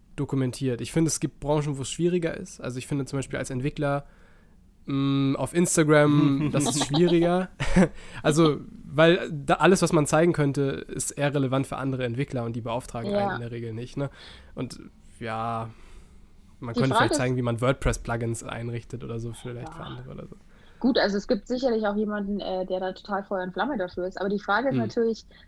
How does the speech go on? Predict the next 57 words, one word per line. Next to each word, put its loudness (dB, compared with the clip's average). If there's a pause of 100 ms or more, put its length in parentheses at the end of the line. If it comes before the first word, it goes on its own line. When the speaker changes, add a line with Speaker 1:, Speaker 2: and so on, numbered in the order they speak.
(180)
Speaker 3:
ähm, 0 (100)
ob -2
ich -6
dort, 0
wo 0
ich -4
bin, -6
also -4
jetzt -6
in -8
meinem -4
Fall -4
auf -6
Instagram, -4
ob -6
ich -10
da -2
auch -2
Speaker 1:
Hm. -2
Speaker 3:
meine -2
Zielgruppe -4
erreiche. -6 (240)
Und, -4
ähm, -4 (240)
Speaker 1:
Ja. -4
Speaker 3:
für 0
einen 0
Entwickler 2
ist -4
es -4
halt 0
vielleicht -4
nicht -2
unbedingt -2
so -4
der -2
Fall, -4
weil -2
wenn -4
jetzt -8
ich -4
einen -4
Entwi-, 0
einen, -8 (120)
einen -6
Entwickler -4
suche, -2
ich -6
weiß -2
nicht, -8
ob -6
ich -8
da -4
auf -12
Instagram -6
gehen -6
würde. -10